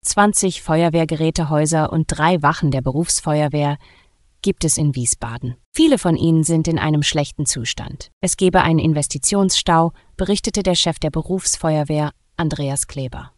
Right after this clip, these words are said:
Einzig die neu gebaute Feuerwache in Ickstadt falle positiv heraus. Ganz anders sieht es bei der Feuerwache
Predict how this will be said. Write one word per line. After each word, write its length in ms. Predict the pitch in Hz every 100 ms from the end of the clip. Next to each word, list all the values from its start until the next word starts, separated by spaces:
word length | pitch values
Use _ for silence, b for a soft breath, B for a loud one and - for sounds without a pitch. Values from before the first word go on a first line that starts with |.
| _
Einzig 380 | 220 254 254 -
die 100 | 180
neu 200 | 165 175
gebaute 380 | 165 151 143 135
Feuerwache 520 | - 208 147 135 143
in 160 | 135 180
Ickstadt 460 | 190 - 175 -
falle 380 | - 156 156 151 -
positiv 500 | 190 156 135 139 127
heraus. 540 | 147 120 - - - - _
Ganz 260 | 208 220 -
anders 480 | 233 254 151 131 -
sieht 220 | - 175
es 120 | 165 -
bei 120 | 156
der 120 | 151
Feuerwache 540 | - 151 156 165 -